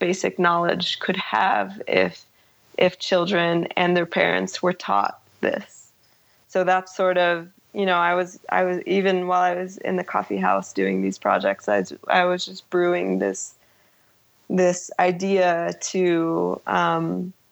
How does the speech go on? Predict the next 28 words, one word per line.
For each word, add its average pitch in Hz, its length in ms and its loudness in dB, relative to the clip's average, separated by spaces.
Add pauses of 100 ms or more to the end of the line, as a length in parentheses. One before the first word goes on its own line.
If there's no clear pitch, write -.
(1000)
create 185 560 0
curriculums 175 840 0
for 170 640 0
the 185 80 0
kids - 720 -2 (100)
in 180 200 2
these 170 240 0
schools, - 800 -2 (500)
you 226 80 0
know, 214 100 4
and 202 120 2
they 214 80 -2
have 220 280 0
so 202 760 -2
few 190 340 0
resources 185 680 -2
there. - 500 0 (480)
Um, 175 580 0
I 185 200 2
just, 180 500 -4 (460)
I 190 160 2
knew 185 480 2
it 180 120 2
would, 208 280 0 (160)
it - 340 2 (340)
could 202 200 -2
only 196 580 2
benefit 190 800 0